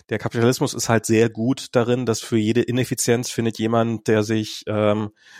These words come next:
der sie ausfüllt und damit seinen Lebensunterhalt verdient und, äh, der danach dafür lobbyiert, dass sie auf alle Ewigkeiten erhalten bleiben muss. Und das ist, also wir sind ja an dem Punkt, wo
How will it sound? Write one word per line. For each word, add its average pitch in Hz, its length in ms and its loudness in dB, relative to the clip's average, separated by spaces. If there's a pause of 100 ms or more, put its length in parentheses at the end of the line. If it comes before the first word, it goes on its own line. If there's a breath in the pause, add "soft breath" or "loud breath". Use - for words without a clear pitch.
(140 loud breath)
der 117 100 4
sie - 220 -2
ausfüllt 131 560 2
und 117 100 -2
damit 113 160 0
seinen 110 140 4
Lebensunterhalt 117 720 2
verdient 120 520 -2
und, 113 380 -6
äh, 110 220 0
der 110 160 2
danach 110 300 2
dafür 113 320 0
lobbyiert, 107 380 -4
dass 117 100 -4
sie 107 100 -4
auf 107 120 -6
alle 107 160 0
Ewigkeiten 107 460 -4
erhalten 113 260 0
bleiben 80 260 -4
muss. - 260 -16 (680 soft breath)
Und 110 680 0 (480)
das 117 200 0
ist, - 320 -4 (920 loud breath)
also 131 260 2 (400)
wir 135 160 2
sind 147 240 0
ja 175 100 4
an 110 80 -2
dem 131 140 0
Punkt, - 540 -4
wo 113 680 0